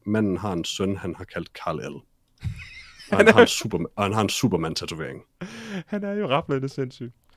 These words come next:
Speaker 1: Han er vitterligt sådan jordens største Superman-fan, og, og jeg kan ikke forestille, jeg kan kun forestille mig, hvor ondt det gjorde på ham, da han skulle spille Superman i en film, der så blev cancelled.
Speaker 2: Ja, det, det, det var nok der, hvor det begyndte at gå ned ad bakke. Øh,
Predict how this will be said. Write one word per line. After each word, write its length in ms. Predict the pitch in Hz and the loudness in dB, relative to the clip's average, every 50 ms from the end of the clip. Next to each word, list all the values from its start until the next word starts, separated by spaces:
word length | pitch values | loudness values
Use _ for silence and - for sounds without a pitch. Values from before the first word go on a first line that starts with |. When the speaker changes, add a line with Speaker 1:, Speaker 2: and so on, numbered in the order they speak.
| _ - - | _ -14 -8
Speaker 1:
Han 160 | 101 101 98 | -4 -2 0
er 60 | 104 | 0
vitterligt 500 | 101 101 113 135 139 131 104 95 95 90 | 0 0 2 2 4 4 4 4 2 0
sådan 140 | - 107 101 95 | 0 0 0 2
jordens 320 | 117 113 104 92 85 - | 4 4 4 4 2 0
største 260 | - 110 101 - - | -2 -2 -2 -2 -2
Superman-fan, 580 | 98 120 104 98 92 87 - - 95 95 92 - | -2 -2 0 0 0 0 0 0 0 0 -2 -4
og, 220 | - 98 87 104 - | -4 -6 -6 -6 -6
og 180 | - 101 - - - | -8 -8 -10 -6 -4
jeg 140 | 107 101 | -4 -4
kan 120 | - - 117 | -2 -2 -4
ikke 140 | 113 - - | -4 -6 -4
forestille, 500 | - 123 120 123 - - 120 - 65 - | -2 0 0 0 0 -2 -6 -6 -6 -6
jeg 100 | 104 - | -6 -2
kan 160 | - 143 123 | -2 -2 0
kun 200 | - 143 139 127 | 2 2 2 2
forestille 320 | - 127 131 127 - 110 | 2 0 0 2 2 0
mig, 80 | 101 95 | 0 0
hvor 160 | 101 - 127 | 0 0 0
ondt 200 | 127 104 - - | 0 -2 -2 -6
det 80 | - - | -6 -2
gjorde 180 | 95 92 92 | -2 -2 0
på 60 | 104 | 0
ham, 120 | 98 90 85 | -2 -2 -2
da 100 | 87 80 | -4 -6
han 220 | 87 90 85 90 _ _ _ _ | -6 -6 -8 -10 _ _ _ _
skulle 440 | - - - - - 131 151 226 240 | -12 -10 -6 0 2 2 4 2 2
spille 200 | - - 156 151 | 0 0 -2 -2
Superman 480 | - 180 160 139 127 117 120 120 120 - _ _ _ _ | -4 -4 -4 -2 0 0 0 0 -2 -2 _ _ _ _
i 60 | - 113 | -2 -2
en 100 | 101 101 - | 0 0 0
film, 140 | 120 104 87 | 0 0 0
der 60 | 85 | -2
så 140 | - - 85 | -2 -4 -6
blev 120 | - - - | -6 -6 -8
cancelled. 380 | - - 73 - - 82 85 - - _ _ - | -8 -8 -10 -10 -10 -14 -16 -20 -20 _ _ -10
Speaker 2:
Ja, 80 | 98 - - - _ _ _ _ - | -10 -10 -12 -16 _ _ _ _ -2
det, 640 | 120 117 110 104 104 101 98 98 98 98 101 - - | 0 4 4 6 6 6 4 2 0 -2 -4 -6 -4
det, 420 | 107 104 101 98 95 98 98 _ - | -2 -2 0 0 -2 -4 -6 _ -6
det 100 | 104 101 | -4 -2
var 200 | 101 98 95 95 | 0 -2 -2 -2
nok 200 | 95 95 - _ - - - _ _ | -4 -6 -8 _ -16 -20 -20 _ _
der, 120 | - 98 90 | 0 0 0
hvor 80 | 92 | 0
det 100 | 95 87 | -4 -6
begyndte 200 | 101 101 95 92 | -8 -10 -10 -8
at 40 | 95 | -8
gå 60 | 101 95 | -8 -8
ned 80 | 95 95 | -8 -8
ad 40 | |
bakke. 280 | 87 92 92 92 95 95 98 _ _ - - _ - - - - - - _ _ _ _ _ _ _ _ - - | -6 -4 -4 -4 -6 -8 -12 _ _ -20 -20 _ -20 -20 -20 -20 -20 -20 _ _ _ _ _ _ _ _ 0 2
Øh, 440 | 117 113 110 107 107 104 104 104 | 4 4 4 4 4 2 2 0